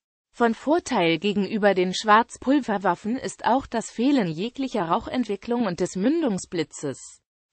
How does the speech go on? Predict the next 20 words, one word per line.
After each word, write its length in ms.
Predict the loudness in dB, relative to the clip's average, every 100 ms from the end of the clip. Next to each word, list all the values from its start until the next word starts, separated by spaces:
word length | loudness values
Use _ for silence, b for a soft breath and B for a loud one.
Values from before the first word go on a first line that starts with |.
| -2
Die 160 | 2
Waffe 280 | 4 4 2
ist 260 | -4 -6 -2
im 180 | 0 2
weitesten 540 | 2 2 -6 -6 -6
Sinne 320 | -2 -2 -2
vergleichbar 640 | -4 -4 0 0 -2 -4 -4
mit 160 | -2
einem 260 | 2 2 2
regulären 640 | 0 0 0 0 -2 -2
modernen 560 | -4 -2 -2 0 0 2
Luftgewehr. 800 | 0 -2 -4 0 0 0 -4 _ _ _ 2
Auch 300 | 4 4 0
die 140 | -6
Geschütze 520 | -4 -2 -4 -4 -2
des 180 | -2 -2
Dynamitkanonenkreuzers 1800 | -2 0 2 0 0 -6 -8 -8 -6 -6 -4 -6 -2 0 0 -2 -4 -4
U 100 | -4
S 240 | -4 -4 -4
S 180 | -4